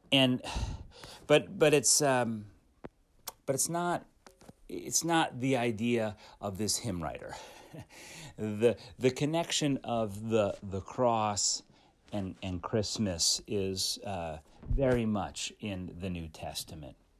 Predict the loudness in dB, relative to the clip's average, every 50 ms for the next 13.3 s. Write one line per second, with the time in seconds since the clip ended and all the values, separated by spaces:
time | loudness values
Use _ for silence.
0 | _ _ _ -20 -20 _ _ _ _ _ _ _ _ -18 -18 -18 _ _ -10 -6
1 | -6 -4 -4 -4 -6 -6 -10 -18 -20 -20 -18 -20 -20 -16 -12 -8 -6 -4 -4 -4
2 | -6 -8 -10 -16 _ -12 -6 -6 -4 -2 0 -2 -2 0 0 0 0 2 2 2
3 | 2 2 0 -2 -4 -4 -6 -6 -4 -2 0 0 0 -2 -4 -4 -6 -8 -10 -10
4 | -12 -12 -16 -10 -6 -4 -4 0 -2 -2 0 0 2 2 2 0 0 -2 -2 0
5 | 0 0 -2 -4 -6 -12 -14 -14 -16 _ -20 -20 -20 -20 _ -20 -20 -20 -20 -20
6 | -20 -18 -14 -10 -6 -4 -2 0 0 0 0 0 -2 -2 -6 -14 -12 -12 -6 -2
7 | 0 0 0 2 0 -2 -2 0 0 0 0 0 0 0 2 2 2 2 2 -2
8 | -2 -4 -4 -6 -2 -2 0 0 0 0 2 2 2 4 4 4 4 6 4 4
9 | 2 0 -2 -2 -2 0 0 -2 -2 -4 -10 -18 -20 -16 -10 -10 -6 0 2 2
10 | 2 2 2 2 4 6 6 4 4 0 -2 -4 -2 -2 0 2 0 0 2 2
11 | 2 6 8 8 8 6 6 2 2 4 4 2 2 0 -2 -4 -4 -4 -4 -4
12 | -2 -2 0 -2 -2 -4 -4 -2 0 0 2 0 0 -2 -6 -10 -20 -20 -20 -20
13 | _ -20 -6 -2 -2 0